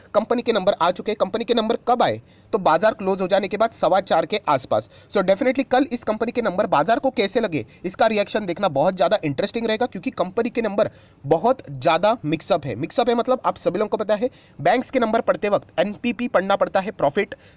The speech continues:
देखकर काम नहीं चलता है। आपका प्रोविजनिंग कितना चल रहा है, प्रोविजनिंग घटना अच्छी बात रहती है, और एनपीए भी क्या आपका घट रहा है, तो ये सारी चीज़ों को देखकर कलेक्टिवली डिसीजन यहाँ पे मतलब लिया जाता है।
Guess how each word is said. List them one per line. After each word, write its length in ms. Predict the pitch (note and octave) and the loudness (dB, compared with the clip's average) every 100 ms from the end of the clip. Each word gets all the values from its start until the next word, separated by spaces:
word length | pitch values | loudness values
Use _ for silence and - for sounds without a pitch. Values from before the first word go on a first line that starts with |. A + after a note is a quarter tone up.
| - | -4
देखकर 260 | - G#3 | 0 0
काम 200 | G3 F#3 | 2 2
नहीं 200 | D3 D#3+ | 0 -2
चलता 260 | G3 F#3+ G3+ | -2 0 0
है। 80 | A3 - - | 0 -8 -2
आपका 200 | D3+ - | 0 2
प्रोविजनिंग 480 | - F3+ G3+ G#3+ B3 | 2 2 2 2 0
कितना 280 | B3 A3+ A#3 | 0 -2 0
चल 120 | A3+ | 0
रहा 120 | G3 G#3+ | 0 0
है, 60 | |
प्रोविजनिंग 380 | - D#3+ F3 G#3+ | 0 -2 0 -4
घटना 260 | D#3+ D3 G#3 | -4 -2 -2
अच्छी 260 | D3 - | -2 -2
बात 180 | G3+ G3 | 0 0
रहती 160 | G3+ A#3+ | 0 -2
है, 60 | |
और 180 | A#3 - | 0 -2
एनपीए 260 | F#3 F3+ C4+ | -2 0 2
भी 180 | C4+ - - - | 2 0 -8 -2
क्या 100 | G#3 | 0
आपका 200 | G3 A#3 | 2 0
घट 240 | D3+ C#3+ | 0 0
रहा 100 | G#3 | 2
है, 80 | C3+ - - - | 2 -2 -12 -2
तो 60 | A#3+ | 0
ये 120 | B3+ | 2
सारी 280 | - G3 C#4 | 2 2 2
चीज़ों 260 | A#3 A3+ A#3+ | 0 -2 0
को 140 | B3+ | -2
देखकर 360 | D3+ E3+ - - - | -2 -2 0 -2 2
कलेक्टिवली 460 | A3 - B3 A3+ | 0 2 -2 -2
डिसीजन 300 | A3 - G3+ | -2 -2 -2
यहाँ 140 | F#3 D#3 | 0 0
पे 160 | A3 D#4 _ _ _ - _ | 0 -4 _ _ _ -20 _
मतलब 300 | E3+ G#3 C#4+ - _ - | 0 2 2 -2 _ -6
लिया 200 | G3 A3+ | 2 2
जाता 240 | D3+ A#2 | 2 0
है। 160 | B2 A#2 | -2 -8